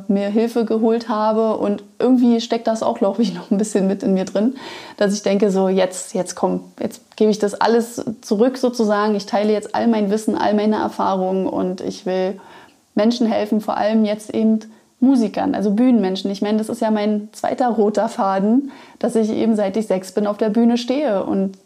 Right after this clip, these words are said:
egal jetzt, in, ob die Auftritte gut oder schlecht waren, aber ich nehme das alles mit. Das ist in meinem Topf sozusagen drin, all das, was ich bisher gelernt habe, ähm, und an Erfahrung gesammelt habe. Und, äh, das kann mir keiner mehr wegnehmen,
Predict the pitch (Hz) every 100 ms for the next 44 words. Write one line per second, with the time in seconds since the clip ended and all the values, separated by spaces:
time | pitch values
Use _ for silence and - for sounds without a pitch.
0 | - 196 202 220 247 240 233 214 202 -
1 | 208 - 220 214 208 202 220 220 233 214
2 | 247 262 220 220 240 269 - 196 185 185
3 | 196 196 214 233 233 - - 254 277 277
4 | 254 269 269 196 226 - - 226 214 214
5 | 226 240 240 240 262 254 - 240 240 220
6 | 208 214 214 214 220 226 226 220 226 214
7 | 220 208 202 202 202 - 196 196 196 220
8 | 214 208 208 214 214 - - - - -
9 | 214 208 208 - 208 214 208 208 202 220
10 | 196 196 202 214 196 190 190 - _ _
11 | _ _ _ - - 214 208 196 - 202
12 | 196 196 202 196 233 233 220 214 202 196
13 | 196 196 185 180 190